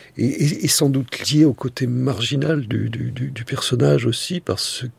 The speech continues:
que toutes les, les, les, les, les centaines d'inventions qu'il a, qu'il a mises au point,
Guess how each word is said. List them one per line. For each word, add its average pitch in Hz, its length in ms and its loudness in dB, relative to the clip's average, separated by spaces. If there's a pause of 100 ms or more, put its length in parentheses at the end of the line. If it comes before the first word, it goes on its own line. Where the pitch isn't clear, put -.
(160)
que 120 220 0 (160)
toutes - 320 -12
les, 104 280 2 (500)
les, 104 220 0
les, 107 240 -2
les, 110 220 -4
les 110 140 -2
centaines 113 460 2
d'inventions 113 520 -2
qu'il 113 200 -8
a, 123 220 -8
qu'il 123 200 -8
a 117 40 -6
mises 120 220 -6
au 123 40 -4
point, 170 360 0